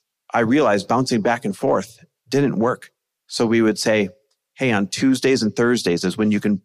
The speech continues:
book a call." And I had this fear, like, "Oh God, what if they can't book a call during that time?" But guess what? If you uphold your boundaries, people choose from what you give them to choose from.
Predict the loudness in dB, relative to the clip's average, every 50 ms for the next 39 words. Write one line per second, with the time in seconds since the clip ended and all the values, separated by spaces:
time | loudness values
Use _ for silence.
0 | _ -6 -4 -4 -4 -4 -2 -2 0 0 0 -2 -4 -8 _ _ _ _ _ _
1 | _ _ _ _ _ _ _ _ _ -4 -2 -2 0 -2 -4 -4 -6 -4 -2 -2
2 | -2 -4 -6 _ _ -4 -4 -2 -4 -6 -10 _ _ -2 0 2 2 2 0 -2
3 | -2 -2 -2 -2 -2 -2 -2 -2 -2 0 -2 -2 -2 -2 -2 -2 -2 -4 -4 -4
4 | -4 -6 -6 -4 -6 -4 -2 0 0 0 0 0 0 -2 -2 -4 -4 -4 -4 -4
5 | -4 -4 -4 -4 -4 -2 -4 -4 -4 -6 _ _ _ _ _ _ _ _ _ _
6 | _ _ _ _ _ _ _ _ _ _ _ _ _ -6 -6 -4 -4 -4 -2 2
7 | 2 4 4 2 2 0 0 2 2 2 2 0 2 2 0 0 0 0 0 0
8 | 0 0 0 -2 -4 -6 -10 -12 _ _ _ -4 -2 -2 -2 0 0 0 0 -2
9 | -4 -4 0 2 2 2 2 0 -2 -2 -2 -2 0 0 0 -2 -4 -4 -4 -4
10 | -4 -2 -2 0 0 0 0 0 -2 0 0 0 0 -2 -4 -4 -2 -2 -2 -2
11 | -4 -8 -12 -12 -12 -12 -14